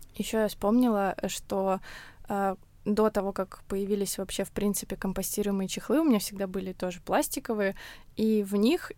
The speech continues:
э, экран телефона достаточно легко там разбивается, они его особо не с-, не защищают. А, и когда появились у нас вот пила, они, у меня перестал биться телефон, и мы подумали, что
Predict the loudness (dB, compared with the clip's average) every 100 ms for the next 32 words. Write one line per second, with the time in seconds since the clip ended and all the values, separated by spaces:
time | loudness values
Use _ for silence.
0 | -10 -4 -4 -4 -4 -6 0 2 2 -2
1 | -2 2 2 0 0 0 0 -2 -4 -4
2 | -6 -6 -6 -6 -2 4 4 4 0 -2
3 | -2 -4 -4 -2 -4 -4 -2 -2 -2 -4
4 | -6 2 6 6 4 -2 -14 -14 -16 -4
5 | 0 2 2 0 0 0 0 2 2 2
6 | 0 0 0 -2 -2 -2 -4 -8 -6 -2
7 | 0 0 0 -2 -2 -4 0 2 2 2
8 | -2 0 -2 -2 -4 -2 -2 -2 0 2
9 | 4 4 0 -2 -4 -2 0 0 0 2
10 | 4 4 2 -2 -4 -6